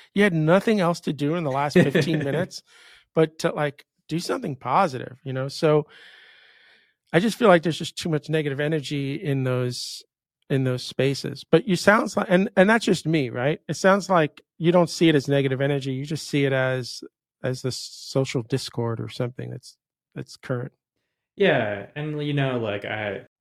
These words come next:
Speaker 2: I won't try and claim that there's not a lot of the negative energy there. Um,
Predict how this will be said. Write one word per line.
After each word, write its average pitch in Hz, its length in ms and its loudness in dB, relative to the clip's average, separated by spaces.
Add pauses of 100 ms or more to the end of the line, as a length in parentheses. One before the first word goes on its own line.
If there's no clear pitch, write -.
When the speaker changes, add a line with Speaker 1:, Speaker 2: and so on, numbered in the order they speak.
Speaker 2:
I 107 40 -4
won't 98 220 -8
try 101 160 -10
and 95 180 -12
claim 92 220 -16
that 90 140 -12
there's 92 160 -12
not 90 220 -14
a - 20 -12
lot 85 180 -14
of 87 80 -18
the 92 100 -14
negative 92 360 -14
energy 87 360 -20
there. 92 380 -16 (220)
Um, 92 540 -10